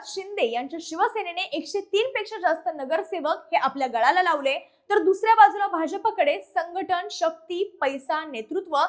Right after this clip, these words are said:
आणि सत्ता आणण्यासाठी लागणाऱ्या यंत्रणेची चांगलीच ताकद पाहायला मिळते. त्यामुळे या प्रभागामध्ये, या भागामध्ये शिंदे आणि फडणवीस यांना आपल्या पक्षाचं संघटन आणि एकूणच सत्ता मजबूत करण्यासाठी चांगली संधी मिळण्याची शक्यता असल्याचं दिसून येतंय.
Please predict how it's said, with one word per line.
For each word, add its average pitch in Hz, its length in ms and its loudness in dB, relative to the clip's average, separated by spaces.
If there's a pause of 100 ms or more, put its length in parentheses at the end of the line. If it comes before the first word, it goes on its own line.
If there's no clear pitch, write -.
(220)
आणि 381 220 6
सत्ता 453 380 4
आणण्यासाठी 415 520 -4
लागणाऱ्या 311 400 0
यंत्रणेची 277 580 -6
चांगलीच 269 440 -2
ताकद 247 340 0
पाहायला 277 340 0
मिळते. 214 500 -14 (220)
त्यामुळे 302 300 8
या 294 160 8
प्रभागामध्ये, 339 680 -2 (100)
या 269 140 -2
भागामध्ये 285 680 2
शिंदे 392 460 -2
आणि 302 260 -8 (100)
फडणवीस 330 500 -4
यांना 285 220 -2 (100)
आपल्या 349 340 4
पक्षाचं 320 360 -2
संघटन 277 540 -4 (280)
आणि 381 160 4 (120)
एकूणच 427 360 0
सत्ता 415 360 0
मजबूत 339 400 2
करण्यासाठी 320 500 0
चांगली 320 420 0
संधी 330 360 0
मिळण्याची 262 440 -4
शक्यता - 420 -2
असल्याचं 240 460 0
दिसून 294 280 -4
येतंय. 214 200 -2